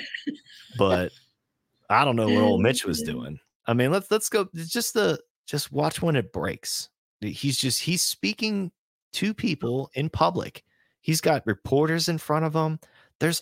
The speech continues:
Speaker 2: all kinds of shit going on here, Lisa. So a lot of
Speaker 1: Give me the
Speaker 2: stimuli. I mean,
Speaker 1: content. Give me the, give me the subject matter again that he was speaking about.
Speaker 2: Oh, fuck, I don't even know.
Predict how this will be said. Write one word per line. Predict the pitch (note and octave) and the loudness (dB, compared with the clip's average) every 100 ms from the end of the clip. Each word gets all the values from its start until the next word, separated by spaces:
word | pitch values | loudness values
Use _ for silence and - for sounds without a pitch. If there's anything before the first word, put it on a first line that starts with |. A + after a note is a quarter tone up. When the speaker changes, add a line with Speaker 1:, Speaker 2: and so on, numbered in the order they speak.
| - | -4
Speaker 2:
all | A#2+ C#3+ | 0 0
kinds | - C#3 A#2 | 0 -2 0
of | A2 | -2
shit | - F#2 | -2 -2
going | - F#2 E2+ | -4 -4 -6
on | D#2 | -8
here, | F#2 D#2+ | -8 -8
Lisa. | B1+ D2 - - | -8 -6 -6 -4
So | - F#2+ | -4 -4
a | |
lot | F2+ G3+ D#4 | 0 0 2
of | |
Speaker 1:
Give | D#4 E4 | 4 8
me | F#4 | 8
the | G4 | 8
Speaker 2:
stimuli. | - | 6
I | D#4+ D#4+ F3+ | 6 6 6
mean, | |
Speaker 1:
content. | D4 D#4 - _ _ _ _ - | 4 2 0 _ _ _ _ 2
Give | F4 | 4
me | F#4 | 6
the, | F#4+ - _ - | 4 2 _ 0
give | D#4 | 2
me | E4+ | 2
the | D4+ | -2
subject | - C#4 C#4 B3+ | 2 2 2 0
matter | C#4+ C4+ C4+ | 4 6 6
again | B3+ C4 C4 | 6 2 4
that | B3+ | 0
he | B3+ | 0
was | B3 - | -2 -2
speaking | - C4 C4+ B3 | -2 2 2 0
about. | A#3+ A#3+ - - _ _ _ _ _ _ | 0 0 -2 -6 _ _ _ _ _ _
Speaker 2:
Oh, | F#3+ | 2
fuck, | - G#3 | 2 2
I | E3+ | 2
don't | C#4+ | 0
even | F4 F2 | 0 -2
know. | C#2 D3 | 0 0